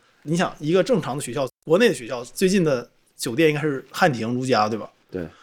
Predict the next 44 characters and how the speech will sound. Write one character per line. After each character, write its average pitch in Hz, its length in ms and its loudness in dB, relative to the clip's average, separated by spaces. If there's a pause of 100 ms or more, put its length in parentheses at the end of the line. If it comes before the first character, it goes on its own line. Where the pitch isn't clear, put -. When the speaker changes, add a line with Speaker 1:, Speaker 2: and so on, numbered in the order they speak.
(140)
Speaker 1:
离 165 160 -2
上 214 180 2
九 127 100 -6
大 147 120 0
最 202 240 0
近 147 180 2
的 110 180 -4 (160)
酒 - 160 -6
店 139 140 2
是 123 80 -2
香 151 80 2
格 139 60 2
里 117 80 2
拉。 98 200 -6 (600)
Speaker 2:
嗯。 120 260 -8 (180)
Speaker 1:
说 180 180 2
明 165 120 2
了 160 80 2
很 143 80 -2
多 98 100 -8
事 - 120 -8
儿。 - 60 -14 (320)
Speaker 2:
确 - 200 -2
实。 - 180 0 (680)
Speaker 1:
然 151 100 0
后 226 80 8
我 131 240 0
就 160 160 2
是 151 80 -2
前 147 180 -2
两 139 80 0
天 135 320 -2 (800)
飞 160 180 2
去 160 100 4
杭 131 220 -4
州， 123 440 0
我 131 160 -2
去 175 100 -4
杭 160 180 -2
州 175 200 2 (120)
录 190 140 2
节 110 140 -2
目 160 100 -2
嘛， - 140 -6